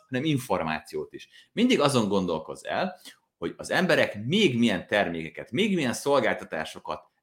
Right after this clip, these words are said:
vesznek meg másoktól, amit megvehetnének tőled is. Minden kutya, macska, nyuszi tulajdonos fizet egy csomó pénzt, nem csak arra,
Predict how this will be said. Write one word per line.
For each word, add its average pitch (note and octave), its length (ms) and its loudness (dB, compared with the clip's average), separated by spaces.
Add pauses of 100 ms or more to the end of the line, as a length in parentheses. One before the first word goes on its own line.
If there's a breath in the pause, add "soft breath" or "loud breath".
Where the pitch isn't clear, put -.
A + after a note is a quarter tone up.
vesznek G2 460 0
meg D#2+ 300 -6
másoktól, B2 840 2 (180 loud breath)
amit D#2+ 280 -10
megvehetnének F#3 920 4
tőled D#3 440 4
is. - 220 -14 (360 soft breath)
Minden F3+ 500 2
kutya, B2+ 600 0
macska, - 720 -2
nyuszi F#3 300 0
tulajdonos F2+ 720 -2
fizet C3+ 380 0
egy - 120 -10
csomó A#2 380 -4
pénzt, C3 440 -4 (680)
nem C#3 340 4
csak - 220 -6
arra, D#2+ 640 -2